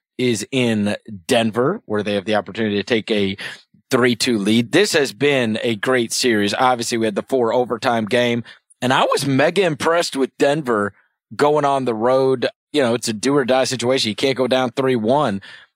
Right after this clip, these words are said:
and a big effort to tie that thing back up at two and get this game five, which is a big, big game at home.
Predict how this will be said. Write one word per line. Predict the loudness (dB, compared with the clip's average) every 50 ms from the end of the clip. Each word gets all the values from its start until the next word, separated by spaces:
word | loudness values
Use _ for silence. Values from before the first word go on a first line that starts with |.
| _ _ -6
and | -2 0 0 0 0 0 -2
a | -4 -4 -8 _ _ -2
big | 0 2 2 2 2
effort | 2 2 2 0 0 -4 -4 -4 _ _ -12
to | -10 -6
tie | -2 -2 0 0 0 0
that | 0 -2 -4 _ -4
thing | -4 -2 -2 -2 -2 -4 -8 -12 -20 -20 _ _ _ _
back | -12 -4 0 0 0 0 0 0
up | -2 -2 0 -2 -6
at | -6 _ -6
two | -4 -2 0 0 0 0 -2 -2 -4 -2
and | -2 -2 -2 0
get | 0 0 0 0 _
this | -4 -2 -2 -2 -4 -6 -8 _ -4
game | -2 -2 0 0 -2 -2
five, | -2 -2 0 0 -2 -4 -4 -6 _ _ -20 _ _ _ -10
which | -10 -6 -6 -4
is | -4 -2 -4
a | -4 -6 -6 _ _ _ _ -2
big, | 0 0 0 0
big | -2 -2 -2 0
game | -2 0 0 2 0 0 -2 -4 -4 -2
at | -2 0 0 -2
home. | -4 -4 -2 0 0 0 0 -2 -4 -4